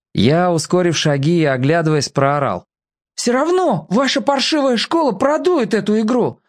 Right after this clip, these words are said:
а наша займёт первое место». Это я уж так, от бессильной злости. Глупо было рассчитывать, что маленькая семилетка номер десять окажется впереди знаменитой на весь город двадцать пятой школы.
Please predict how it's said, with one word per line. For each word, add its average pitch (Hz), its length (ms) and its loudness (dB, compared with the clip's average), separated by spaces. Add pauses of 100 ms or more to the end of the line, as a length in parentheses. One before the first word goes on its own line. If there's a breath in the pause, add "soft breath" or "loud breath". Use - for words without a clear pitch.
(140)
а 214 120 0
наша 277 480 0
займёт 233 600 0
первое 320 440 0
место». 247 680 0 (920)
Это 127 260 2
я 123 200 2
уж 110 180 -2
так, 117 480 -2
от 107 160 0
бессильной 117 560 0
злости. 110 580 -4 (760)
Глупо 180 580 2
было 170 260 2
рассчитывать, 147 640 0
что - 240 -2
маленькая 147 600 2
семилетка 127 640 0
номер 127 340 2
десять 151 680 -2
окажется 139 560 0
впереди 135 460 0
знаменитой 135 680 0
на 135 180 2
весь 135 280 0
город 131 420 2
двадцать 110 640 0
пятой 104 340 0
школы. 98 540 -2